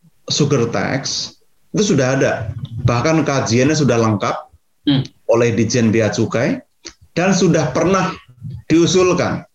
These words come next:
Speaker 1: untuk menjadi objek cukai. Sayang emang belum mendapat persetujuan. Nah, ini bisa kita mulai. R U U ini mengatur ruang yang lebih fleksibel untuk mengusulkan objek cukai.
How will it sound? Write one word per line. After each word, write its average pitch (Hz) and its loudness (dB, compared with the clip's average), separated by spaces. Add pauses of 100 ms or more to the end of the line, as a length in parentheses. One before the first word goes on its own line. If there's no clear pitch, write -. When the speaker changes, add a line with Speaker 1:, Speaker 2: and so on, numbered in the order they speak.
(320)
Speaker 1:
untuk 147 4
menjadi 120 2
objek 127 -2 (240)
cukai. - -4 (560)
Sayang 123 -2
emang 170 2
belum 135 2
mendapat 107 -2
persetujuan. - -2 (800)
Nah, 107 0
ini 180 0
bisa 131 0
kita 127 0
mulai. 135 0 (420)
R 170 0
U 185 4
U - 4
ini 131 2
mengatur 160 0
ruang 156 2
yang 139 2
lebih 131 0
fleksibel 127 0
untuk 135 2
mengusulkan 131 0 (640)
objek 117 0
cukai. 95 -6